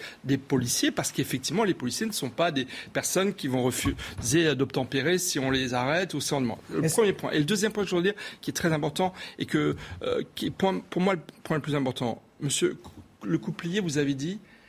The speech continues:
Speaker 1: si le conducteur avait obtempéré, rien ne se serait passé. Mais le problème, c'est que ce conducteur, il ne pouvait pas obtempérer. Parce qu'avec un casier judiciaire aussi important et voyant des policiers qui veulent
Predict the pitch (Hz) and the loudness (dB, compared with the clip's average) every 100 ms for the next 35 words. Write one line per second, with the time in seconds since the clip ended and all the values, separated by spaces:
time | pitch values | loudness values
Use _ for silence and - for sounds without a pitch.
0 | - _ - - - 208 185 - 143 135 | -20 _ -2 0 0 0 -4 -2 -2 2
1 | 226 185 - - 139 120 107 - _ _ | 2 2 -4 0 0 0 -4 -14 _ _
2 | _ - - - - - - 147 156 151 | _ -20 -20 -6 -4 -4 -2 0 0 0
3 | - 143 139 120 127 139 - - _ _ | 0 0 0 0 0 -2 -12 -20 _ _
4 | _ _ - 123 123 117 110 - 117 107 | _ _ -6 -2 0 -2 -6 -8 -12 -10
5 | - - - - _ - 175 175 175 - | -10 -12 -20 -20 _ 0 2 4 2 0
6 | 143 143 127 110 - - - - - - | 2 2 0 -4 -10 -20 -8 -6 -2 0
7 | 226 214 - 139 143 120 110 135 123 113 | 2 2 2 0 0 0 0 0 0 0
8 | - - 107 147 170 311 262 - 170 180 | -10 -12 -4 0 2 2 2 0 0 2
9 | 165 165 - - - 160 151 208 202 220 | 2 2 -2 -8 -4 -2 2 2 2 0
10 | 220 202 170 190 165 151 170 - 190 180 | 0 0 0 0 0 -2 0 2 4 4
11 | 165 170 147 - 165 - - - 180 185 | 2 0 0 -2 -4 -6 -14 -2 0 0
12 | - - 180 - - - 147 160 185 185 | 0 2 2 0 -6 0 2 4 4 4
13 | 170 170 170 156 185 175 160 135 151 147 | 4 2 0 2 0 0 0 2 2 2